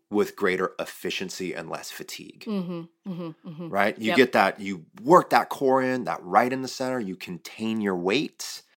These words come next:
Speaker 1: And then whether it's the legs in a standing pose or the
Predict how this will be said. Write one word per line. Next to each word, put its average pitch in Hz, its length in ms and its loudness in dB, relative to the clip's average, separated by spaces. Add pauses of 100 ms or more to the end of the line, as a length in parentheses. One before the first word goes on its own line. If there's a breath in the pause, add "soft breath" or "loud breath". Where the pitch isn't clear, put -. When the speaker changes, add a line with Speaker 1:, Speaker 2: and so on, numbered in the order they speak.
(400)
Speaker 1:
And 104 140 2
then 101 140 0
whether 98 260 2
it's 85 160 -6
the - 120 -6
legs 92 760 -2
in 107 100 -4
a 98 40 -8
standing 147 440 -2
pose 180 560 -2 (180)
or - 120 -2
the 80 380 -2